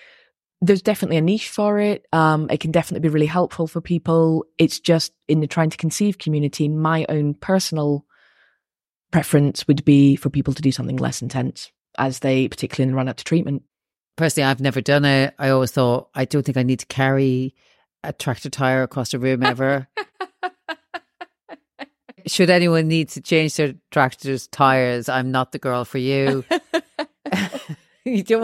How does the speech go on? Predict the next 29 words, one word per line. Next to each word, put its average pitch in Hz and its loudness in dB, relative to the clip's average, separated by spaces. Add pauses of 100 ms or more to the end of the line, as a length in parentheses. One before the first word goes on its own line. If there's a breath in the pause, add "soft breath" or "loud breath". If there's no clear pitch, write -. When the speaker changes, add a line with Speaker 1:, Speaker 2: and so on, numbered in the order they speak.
(120)
Speaker 2:
want 226 -4
me 208 4
to 175 -8
start 160 0 (340 loud breath)
running 190 4
across. - 2
<laughs> - -20 (1300 loud breath)
Speaker 1:
That, 233 -14 (520 soft breath)
that 233 -12
is 254 -14
something 220 -14
I 214 -8
can 190 -10
picture, - -14
Roisin. 180 -8 (420 loud breath)
Speaker 2:
Give 233 -2
me 214 0
two 233 4
of 214 2
them. 151 -2
Let 190 -4
me 214 0
run 208 2
back 202 4
with 190 -2
two 208 4
of 190 0
them. 143 -8
<laughs> - -10